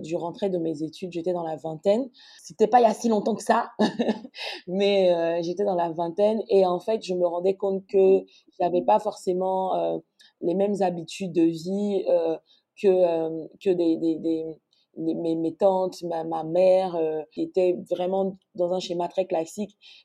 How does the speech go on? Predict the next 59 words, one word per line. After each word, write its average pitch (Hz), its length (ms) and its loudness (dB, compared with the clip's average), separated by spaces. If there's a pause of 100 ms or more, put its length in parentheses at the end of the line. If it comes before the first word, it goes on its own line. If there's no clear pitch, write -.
et 165 80 0
que 165 100 -2
nous, 208 380 2
euh, 165 240 0
en 165 140 -4
tant 190 180 -4
que, 185 80 -2 (280)
moi, 190 260 0
en 175 80 -2
tout 180 100 -12
cas, - 140 -4
en 175 100 -2
tant 175 140 -10
que 180 180 0
jeune 185 220 -2
fille 202 280 -8
de 185 80 -2
l'époque, 170 440 0 (280)
j'avais 180 320 0
un 196 100 0
lifestyle 196 540 2
différent 175 560 -4 (460)
et 180 80 2
j'avais 180 220 2
un 208 80 4
pouvoir 185 380 -2
d'achat 180 360 2
aussi 180 280 0
différent. 185 520 -4 (440)
Et 180 80 2
en 180 100 0
fait, 220 260 -6
ce 190 80 -10
que 226 160 -4
je 202 120 0
voyais, 180 480 2
c'était 196 320 -4
que, - 140 0
euh, 185 460 2 (140)
mon, 170 320 -4
mon 180 140 0
pays, 196 320 0
surtout, 196 320 -8
c'était, 185 240 -2
on 180 120 -2
était 170 200 -2
rentré, 175 320 -4
c'était 185 160 -8
un 175 100 -6
peu 180 140 -2
tendu, 170 560 -6
on 165 100 -4
est, 160 160 -8
on 165 80 -10
sortait 175 320 -2
de 175 80 0
la 160 100 2
crise 180 240 -8
quatre-vingts, 165 360 -10